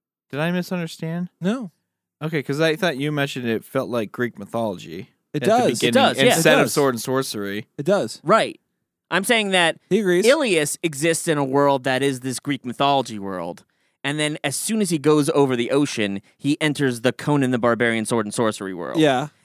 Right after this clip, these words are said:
Speaker 3: And now it's like, okay, do you remember the, uh, Triple X, the first one with Vin Diesel?
Speaker 1: <laughs> What?
Speaker 2: I mean, who
Speaker 3: Listen,
Speaker 2: doesn't?
Speaker 3: right.
Speaker 2: <laughs>
Speaker 3: Well, that movie, I, I don't know why this brings it up,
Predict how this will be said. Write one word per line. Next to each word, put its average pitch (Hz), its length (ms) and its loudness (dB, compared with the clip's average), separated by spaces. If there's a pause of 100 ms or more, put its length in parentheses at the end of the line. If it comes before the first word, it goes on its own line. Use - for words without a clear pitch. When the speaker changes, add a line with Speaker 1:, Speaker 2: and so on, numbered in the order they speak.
Speaker 3:
And 156 180 0
now 170 240 4
it's 156 160 -2
like, 139 240 2 (120)
okay, 156 220 0
do - 200 -8
you 180 60 0
remember 202 240 0
the, 147 300 2
uh, 127 40 2
Triple 160 340 -2
X, - 460 -2 (120)
the 123 80 -2
first 139 340 -2
one 139 200 0
with 117 160 0
Vin 120 260 -4
Diesel? 123 380 -2
Speaker 1:
<laughs> - 60 -6 (360)
What? 196 640 0
Speaker 2:
I 170 40 4
mean, 175 200 4
who 190 60 8
Speaker 3:
Listen, 170 200 6
Speaker 2:
doesn't? 160 320 2 (180)
Speaker 3:
right. - 300 4
Speaker 2:
<laughs> - 40 -16 (840)
Speaker 3:
Well, 180 140 4
that 214 200 2
movie, 196 460 -2 (120)
I, 170 160 -2
I 180 120 4
don't 190 140 4
know 180 100 4
why 165 160 4
this 151 160 -4
brings 143 260 -2
it 147 60 0
up, 147 160 2